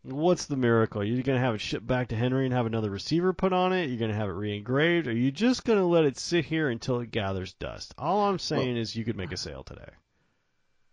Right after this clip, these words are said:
Speaker 2: I guess what I'm thinking is, is, and I, I imagine it's concerning the fact that it's a Henry, um, that it's not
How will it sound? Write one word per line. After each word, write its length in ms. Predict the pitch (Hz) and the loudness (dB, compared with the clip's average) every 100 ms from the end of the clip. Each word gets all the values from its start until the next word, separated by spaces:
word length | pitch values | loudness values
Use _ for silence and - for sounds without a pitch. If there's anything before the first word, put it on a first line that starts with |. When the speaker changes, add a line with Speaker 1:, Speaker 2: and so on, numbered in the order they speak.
| _ _ _ _ | _ _ _ _
Speaker 2:
I 60 | - | -6
guess 240 | 262 262 | -2 -2
what 80 | 240 | 0
I'm 80 | 208 | 0
thinking 260 | 190 180 160 | 2 2 4
is, 180 | 139 131 | 6 6
is, 160 | 127 | 4
and 400 | - 131 127 120 - _ _ - - - | 4 4 4 0 -6 _ _ -18 -16 -10
I, 60 | - - - _ _ - - - - | -10 -12 -18 _ _ -20 -20 -20 4
I 120 | 160 | 6
imagine 440 | 165 185 240 220 185 | 6 4 4 4 2
it's 100 | - | 4
concerning 340 | 151 147 147 | 4 6 6
the 40 | |
fact 200 | 127 127 | 6 6
that 100 | 120 | 6
it's 120 | 98 107 | 4 4
a 60 | |
Henry, 680 | 92 107 110 92 85 92 104 104 _ | 4 2 2 2 0 -2 -8 -12 _
um, 400 | 107 107 101 101 104 | 4 6 6 4 6
that 160 | 107 | 8
it's 260 | 113 - - | 8 4 2
not 240 | 127 143 | 4 4